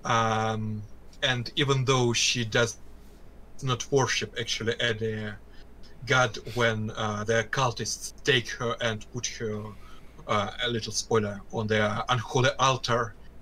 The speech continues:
she starts crying and her, uh, tears make the unholy altar burn.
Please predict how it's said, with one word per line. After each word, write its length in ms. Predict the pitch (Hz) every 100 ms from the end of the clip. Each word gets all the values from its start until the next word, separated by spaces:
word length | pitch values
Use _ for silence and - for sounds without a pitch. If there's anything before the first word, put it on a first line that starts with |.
| -
she 180 | - 131
starts 340 | - 127 117
crying 520 | - - 135 127 120 117
and 200 | 127 113
her, 580 | - - 117 113 107 107 -
uh, 220 | 110 104 -
tears 640 | 127 120 113 - - - - - - -
make 260 | 120 120 117
the 320 | - 113 104 101 - - - -
unholy 400 | 127 110 135 123
altar 640 | - 117 110 - 104 107 - 110
burn. 380 | 139 139 156